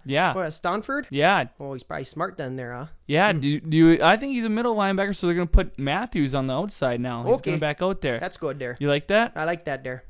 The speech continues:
Speaker 1: Yeah.
Speaker 2: Mm-hmm.
Speaker 1: Now, what
Speaker 2: Very
Speaker 1: do you
Speaker 2: good.
Speaker 1: now? What do you think of the receiving core this year? What's, what's gonna be? Are they gonna step it up this year?
Speaker 2: Oh, well, I'll tell you what there, uh, Jeff Giannis. I love me some Jeff Giannis. Quite the player there, eh, after those big catches in the final game, huh?
Speaker 1: <laughs>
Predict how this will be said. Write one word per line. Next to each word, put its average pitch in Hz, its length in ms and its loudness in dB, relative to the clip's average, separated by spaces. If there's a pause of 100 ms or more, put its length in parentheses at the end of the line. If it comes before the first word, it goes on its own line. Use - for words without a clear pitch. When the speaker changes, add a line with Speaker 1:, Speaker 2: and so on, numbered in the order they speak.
Speaker 1:
Yeah. 147 260 4
Speaker 2:
Mm-hmm. 165 100 -8 (280)
Speaker 1:
Now, 185 120 4
what 226 160 6
Speaker 2:
Very 220 100 2
Speaker 1:
do 214 60 -2
you 143 60 -2 (140)
Speaker 2:
good. 156 100 -6
Speaker 1:
now? 170 120 2
What 170 80 2
do 180 80 2
you 180 80 0
think 170 180 -2
of 170 60 -2
the 156 80 -2
receiving 156 540 -2
core 120 400 -4 (160)
this 139 240 0
year? 117 240 -4
What's, 156 240 2
what's 156 180 4
gonna 151 220 -2
be? 143 420 0
Are 147 100 2
they 147 100 2
gonna 135 120 -6
step 147 300 -4
it 139 80 -2
up 160 160 0
this 180 180 -8
year? 202 220 -6 (100)
Speaker 2:
Oh, 190 220 2
well, 190 80 4
I'll 202 40 4
tell 220 160 2
you 208 140 6
what 202 220 4
there, 170 180 2
uh, 156 140 4
Jeff 175 240 0
Giannis. 190 560 -2 (100)
I 156 60 -6
love 175 360 4
me 180 120 -2
some 170 180 -8
Jeff 170 240 -4
Giannis. 170 420 -4
Quite 175 200 -4
the 175 80 -2
player 202 340 2
there, 160 220 2
eh, 165 60 2
after 165 260 0
those 170 120 0
big 180 220 -4
catches 254 280 -4
in 180 60 -6
the 170 60 -2
final 175 260 0
game, 240 300 -2
huh? 220 220 4 (160)
Speaker 1:
<laughs> 202 100 0